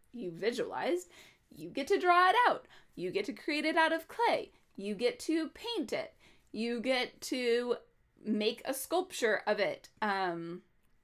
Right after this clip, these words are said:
whatever your art form preference is, you get to make art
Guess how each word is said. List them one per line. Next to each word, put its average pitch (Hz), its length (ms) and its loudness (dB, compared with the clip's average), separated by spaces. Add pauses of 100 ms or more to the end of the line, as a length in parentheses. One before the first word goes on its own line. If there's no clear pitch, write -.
(420)
whatever 240 480 4
your 247 320 0 (260)
art 240 280 6
form 240 500 -2 (460)
preference 247 560 0 (120)
is, 254 580 4 (380)
you 247 220 -2
get 220 160 -6
to 285 120 -8
make 196 280 -6 (260)
art 214 600 0